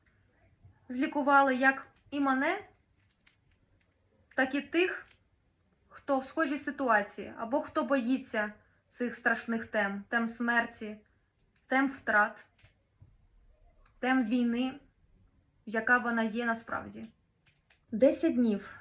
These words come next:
пройшло з моменту загибелі мого коханого, мого всесвіту. І в цих відео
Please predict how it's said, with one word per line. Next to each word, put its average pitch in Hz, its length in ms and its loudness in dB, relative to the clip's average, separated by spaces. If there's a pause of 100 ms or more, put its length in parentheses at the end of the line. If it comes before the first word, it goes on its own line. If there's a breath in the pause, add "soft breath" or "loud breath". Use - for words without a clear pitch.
(100)
пройшло 226 380 -2
з 214 60 -6
моменту 226 600 -2 (1000)
загибелі 226 460 0
мого 220 460 -2 (380)
коханого, 240 540 0
мого 208 180 -4
всесвіту. 226 680 -6 (3000)
І 262 100 0
в - 160 -6
цих 269 220 -4
відео 247 500 2